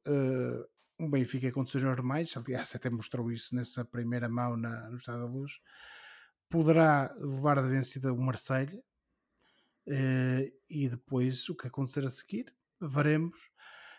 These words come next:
Agora, naturalmente, e tendo em conta aquilo que é a realidade pontual neste momento, eu acho que para-, que é evidente, pelo menos a mim parece-me, que houve, foi tomada uma decisão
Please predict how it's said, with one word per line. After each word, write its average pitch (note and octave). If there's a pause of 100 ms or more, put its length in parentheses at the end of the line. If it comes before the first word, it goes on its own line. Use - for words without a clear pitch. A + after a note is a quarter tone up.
(100)
Agora, C#3+
naturalmente, D#3
e -
tendo D#3
em C#3+
conta D3
aquilo C#3
que -
é D3
a C3
realidade C#3+
pontual C#3+
neste C3
momento, C3 (680)
eu A2+
acho G#2+ (140)
que A#2 (180)
para-, B2 (1400)
que -
é A#2+
evidente, A#2+ (260)
pelo G#2+
menos G#2+
a G#2+
mim A2
parece-me, A2+ (760)
que C3 (320)
houve, B2+ (400)
foi B2+
tomada C3
uma B2+
decisão A#2+